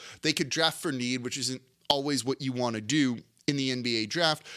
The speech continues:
But there's a couple of guys, whether it's Jordan Hawkins from uconn, you could look at, um,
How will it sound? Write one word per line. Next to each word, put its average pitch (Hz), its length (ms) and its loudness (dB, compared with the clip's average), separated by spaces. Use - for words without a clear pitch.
But 180 120 -2
there's 269 180 4
a 262 60 -2
couple 170 420 -4
of 165 100 -4
guys, 107 400 -2
whether 127 280 0
it's - 160 -4
Jordan 127 340 0
Hawkins 135 640 0
from 123 640 0
uconn, 117 680 0
you 151 180 0
could 160 500 0
look 143 380 2
at, 131 400 2
um, 127 320 8